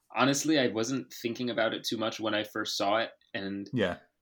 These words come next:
Speaker 1: then afterwards, when I heard about all the controversy, I was like, "Oh, yeah, I mean, that makes sense." So, like, I can't, I can't complain. Like, if someone, if, like, you've been, if that bothers you, I, like, I think that's completely fair. Um,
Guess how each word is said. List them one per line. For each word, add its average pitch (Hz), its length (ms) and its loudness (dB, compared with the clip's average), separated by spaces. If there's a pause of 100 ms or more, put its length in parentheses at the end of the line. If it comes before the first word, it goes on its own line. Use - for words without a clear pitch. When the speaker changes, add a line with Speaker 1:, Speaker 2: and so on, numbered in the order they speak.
Speaker 1:
then 113 180 2
afterwards, 120 720 6
when 113 100 0
I 98 120 2
heard 110 200 2
about 110 240 4
all 107 120 6
the 110 80 -2
controversy, 117 680 -2
I 110 60 4
was 110 120 -2
like, 120 300 0
"Oh, 139 380 2 (500)
yeah, - 160 4
I 120 80 6
mean, 117 200 4
that 123 180 6
makes 131 240 2
sense." 127 340 2
So, 131 180 2
like, 120 160 6
I 123 100 8
can't, 151 380 0
I 127 100 4
can't - 360 -2
complain. 127 460 2
Like, 101 160 -2
if 104 100 -2
someone, 107 500 -4
if, 117 160 -6
like, 107 220 2
you've 110 180 0
been, 104 360 0 (640)
if - 100 -8
that 113 180 2
bothers 107 400 6
you, 101 140 4
I, 101 80 4
like, 104 200 4
I 107 100 8
think 110 180 0
that's 104 160 2
completely 98 460 -4
fair. 95 400 -2 (120)
Um, 101 400 -2